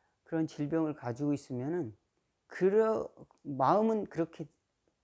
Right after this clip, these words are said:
그럴지라도 그게 실행에 옮길 수가 없습니다. 어, 어느 날 아-, 아침에 이제 깨어나면은 "아, 오늘은 직장에 더 이상 갈 수가 없겠구나.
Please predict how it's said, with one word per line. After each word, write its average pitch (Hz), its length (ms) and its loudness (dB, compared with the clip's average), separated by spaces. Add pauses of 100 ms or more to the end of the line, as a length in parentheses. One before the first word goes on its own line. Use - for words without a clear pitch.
(120)
그럴지라도 156 920 0 (180)
그게 220 160 0
실행에 240 680 0
옮길 165 340 -2
수가 127 200 -8
없습니다. 131 520 -12 (1500)
어, 131 180 -4
어느 143 200 2
날 143 220 2
아-, 120 240 -2
아침에 131 580 -8 (1500)
이제 117 460 -10 (160)
깨어나면은 143 720 -2 (640)
"아, 110 320 -8 (280)
오늘은 131 380 -4
직장에 131 600 -4 (1400)
더 135 160 0
이상 127 240 -4
갈 127 220 -4
수가 123 300 -4
없겠구나. 104 680 -10